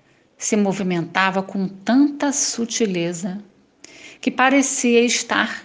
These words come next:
imóvel. Foi quando senti a suave brisa beijar minha face. Baixei meu olhar e contemplei as folhas das árvores dançarem.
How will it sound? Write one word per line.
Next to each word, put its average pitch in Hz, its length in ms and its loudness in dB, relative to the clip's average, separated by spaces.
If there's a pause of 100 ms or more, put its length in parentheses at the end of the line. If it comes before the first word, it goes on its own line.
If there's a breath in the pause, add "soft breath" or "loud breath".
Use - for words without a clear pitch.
(120)
imóvel. 175 960 0 (680 loud breath)
Foi 202 240 2
quando 208 400 2
senti 220 640 0
a 202 100 2
suave 247 640 2
brisa 233 480 2
beijar 240 760 2
minha 180 280 0
face. - 680 -6 (680 soft breath)
Baixei 165 520 2
meu 262 200 6
olhar 202 640 0 (400 soft breath)
e - 80 -8
contemplei 214 1040 2
as - 340 0
folhas 226 600 2
das 180 340 -2
árvores 220 600 0
dançarem. 214 880 0